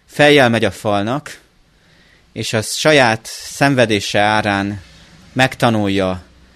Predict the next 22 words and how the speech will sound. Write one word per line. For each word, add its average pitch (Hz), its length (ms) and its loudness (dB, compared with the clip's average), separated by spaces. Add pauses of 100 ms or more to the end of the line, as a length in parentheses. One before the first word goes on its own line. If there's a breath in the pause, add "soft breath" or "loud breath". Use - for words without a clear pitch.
(280 soft breath)
hogy 101 140 -4
miben 110 340 -2
kéne 95 260 -4
változtatni, 92 680 -6
hogy 90 140 -4
ne 95 100 -4
menjen 90 320 -6
neki 87 220 -10
fejjel 90 360 -8
a 92 60 -8
falnak, 104 580 -12 (920 soft breath)
vagy 117 280 0
pedig 113 280 -2
valaki 123 340 -2
megmutatja 104 680 -6
neki, 95 280 -6
hogy 95 340 -8
ebből 110 380 -2
fejjel 92 440 -6
falnak 87 420 -12
menetel 85 460 -10
lesz. - 360 -14